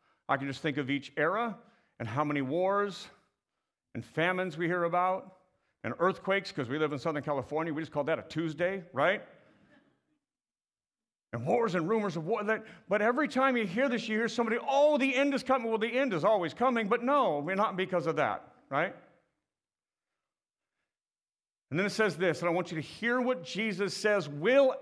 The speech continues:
absolutely happen to his disciples that are standing right there with him. He says this, verse nine, "Then they will deliver you up to tribulation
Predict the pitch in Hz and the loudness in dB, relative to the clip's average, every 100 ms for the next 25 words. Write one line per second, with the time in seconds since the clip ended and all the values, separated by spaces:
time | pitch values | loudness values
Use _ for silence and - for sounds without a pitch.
0 | - 233 254 - 233 247 233 214 156 226 | 4 6 4 2 -2 -2 -2 -2 4 4
1 | 240 254 214 185 151 143 143 226 226 214 | 4 2 -2 -2 -4 -4 -2 2 2 0
2 | 170 165 - 226 233 226 202 220 180 190 | -4 -6 -4 -2 0 2 2 2 2 0
3 | 170 196 151 156 196 175 165 - 202 190 | 2 0 0 -2 -2 -2 -2 0 -2 0
4 | 185 143 123 - - - _ 120 185 285 | 0 0 -4 -12 -20 -20 _ -4 2 2
5 | 277 262 247 196 233 254 233 226 226 226 | 2 0 0 0 2 0 0 0 0 -2
6 | 156 - 220 254 262 147 135 190 226 233 | -8 -2 -2 0 0 0 0 -4 -6 -10